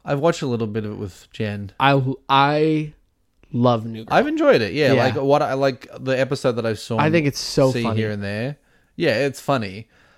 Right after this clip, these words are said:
Speaker 1: But I just feel like, I don't know, there's something about, like, that kind of sitcom that I feel like, at least with the, the,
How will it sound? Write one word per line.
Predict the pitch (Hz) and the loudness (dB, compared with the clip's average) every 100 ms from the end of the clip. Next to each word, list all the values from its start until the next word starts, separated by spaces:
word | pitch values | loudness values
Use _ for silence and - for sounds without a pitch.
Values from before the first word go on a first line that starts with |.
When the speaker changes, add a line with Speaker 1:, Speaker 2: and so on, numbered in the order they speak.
| _ | _
Speaker 1:
But | 147 | 2
I | 170 | 2
just | 202 - | 2 0
feel | 247 | 0
like, | 175 | 2
I | 160 | 2
don't | 170 | 2
know, | 143 | 2
there's | 131 127 | 0 -2
something | 143 135 151 | -2 -4 -4
about, | 143 123 117 104 | -4 -2 -2 -2
like, | 107 110 104 92 - - _ _ _ _ _ | -2 -2 -4 -8 -18 -20 _ _ _ _ _
that | 117 110 107 | -6 -6 -4
kind | 123 | -4
of | 110 | -4
sitcom | - 107 120 107 | -8 -8 -6 -6
that | 104 | -6
I | 101 | -8
feel | - 110 | -6 -6
like, | 107 104 - - | -4 -6 -8 -8
at | |
least | 139 175 190 | -4 -2 -4
with | 202 - | -6 -4
the, | 117 - _ | -6 -6 _
the, | 117 107 98 | -10 -10 -10